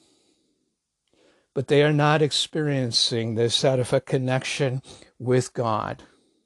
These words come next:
The power of God is, is going to flow. As soon as the obstacles are removed, the power of God will fill us and overwhelm us, and we will shine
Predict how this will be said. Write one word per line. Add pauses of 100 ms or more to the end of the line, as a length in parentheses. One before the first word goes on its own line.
(960)
The
power (320)
of
God (240)
is, (180)
is
going
to
flow. (260)
As
soon
as
the
obstacles
are
removed, (360)
the
power
of
God (460)
will
fill
us
and
overwhelm
us,
and
we
will
shine